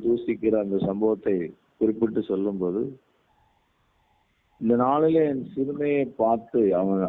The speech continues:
அஹ், நான் எனக்கு நேரிட்டிருக்கிற இந்த சிறுமையை பார்த்து அவர் வருநாட்களிலே எனக்கு நன்மையை சரி கட்டுவார்" என்று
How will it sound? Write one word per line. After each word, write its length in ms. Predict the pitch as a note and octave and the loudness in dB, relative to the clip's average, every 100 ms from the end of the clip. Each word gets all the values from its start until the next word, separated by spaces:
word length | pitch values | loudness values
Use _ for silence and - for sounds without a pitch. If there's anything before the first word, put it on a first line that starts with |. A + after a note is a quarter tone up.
| - | 0
அஹ், 260 | F#2+ G2 F#2+ | 0 2 2
நான் 160 | G2 | 2
எனக்கு 320 | G2 G#2 G2+ | 2 2 0
நேரிட்டிருக்கிற 680 | G#2 C3 C#3 C3+ C3+ C3 B2+ | 0 0 -2 -4 -4 -2 -2
இந்த 140 | A#2 G#2+ - | 0 -2 -2
சிறுமையை 380 | A2 A2 A2 F#2+ | -6 -2 -4 -2
பார்த்து 580 | F#2+ F2+ - A#2 F#2+ - _ _ _ _ _ _ _ _ _ _ _ _ | 0 0 2 0 0 -4 _ _ _ _ _ _ _ _ _ _ _ _
அவர் 320 | - A2 A2+ | 2 4 4
வருநாட்களிலே 1120 | G#2 A#2 C3+ C3+ C3+ C3 A2+ F2+ F2 A2 C3 D#3+ _ _ _ _ - | 2 2 2 0 0 -2 -2 0 0 0 -2 -8 _ _ _ _ -4
எனக்கு 380 | G2+ G#2+ F#2+ G2+ | -2 0 0 -2
நன்மையை 880 | G2 A2 C3+ C#3+ A#2+ G#2+ B2 D#3 - _ | -2 -4 -4 -2 0 0 -4 -10 -20 _
சரி 220 | - B2 | -4 -4
கட்டுவார்" 720 | C3 B2 G#2 G#2+ F#2+ F#2 E2+ D2+ - | -2 -4 -2 0 2 2 0 -4 -12
என்று 640 | - F#2+ G#2+ A2+ F2+ E2+ | -6 0 2 4 2 -4